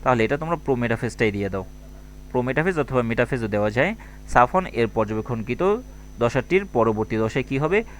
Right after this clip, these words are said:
ক্রোমোজোমগুলো সেন্ট্রো-, আহ, সেন্ট্রোমিয়ার থেকে বিচ্ছিন্ন হবে। হ্যাঁ, হবে। ক্রোমাটিডগুলো পরস্পর থেকে বিচ্ছিন্ন হবে, হবে সেন্ট্রোমিয়ার দুই ভাগে বিভক্ত হবে। হ্যাঁ,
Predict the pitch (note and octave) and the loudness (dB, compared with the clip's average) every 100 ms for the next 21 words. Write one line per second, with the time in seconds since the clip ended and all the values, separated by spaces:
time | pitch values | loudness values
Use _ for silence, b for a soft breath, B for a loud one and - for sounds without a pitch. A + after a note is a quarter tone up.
0 | B - B2+ A2+ A#2 A2 F3 - A#2+ A2 | B -6 -4 0 -2 0 -2 0 -2 0
1 | A2 G#2+ - A#2 G#2+ - A#2+ A#2 A2+ A2 | -2 -4 -2 0 0 0 -4 -2 0 0
2 | D#3 D#3+ A#2 - D3+ F3 F#3 A2+ A#2 A2+ | 0 -2 -2 -4 -2 2 2 2 2 2
3 | A2 E3+ A3 B B - A#2+ A#2+ A#2 A2+ | 2 0 -2 B B -8 0 0 0 -2
4 | D#3 D#3+ A2+ A#2 B2+ A2 G#2+ - C3+ C#3 | 0 2 0 0 -2 -2 -2 -4 -2 2
5 | F3 C#3+ B2+ G3+ B B B - A#2 A2 | 2 4 2 -2 B B B -4 -4 0
6 | A#2 D3 E3+ A#2 A#2 B2+ D3+ A2+ A2 - | 0 2 2 2 2 2 2 0 -2 -2
7 | B2+ D#3 A2 - B B B B2 | 0 2 0 -4 B B B -2